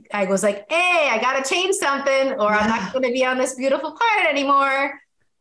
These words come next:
Speaker 1: Okay. And, uh, and it was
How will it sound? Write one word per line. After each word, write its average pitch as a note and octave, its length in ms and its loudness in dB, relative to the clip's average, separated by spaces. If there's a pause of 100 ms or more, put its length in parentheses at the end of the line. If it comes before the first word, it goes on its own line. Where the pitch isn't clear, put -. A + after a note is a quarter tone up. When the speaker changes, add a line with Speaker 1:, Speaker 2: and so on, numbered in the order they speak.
(160)
Speaker 1:
Okay. F4+ 680 0 (380)
And, A#3 340 0
uh, F#3+ 420 0
and A#3 140 -2
it A#3+ 100 -2
was A#3 420 0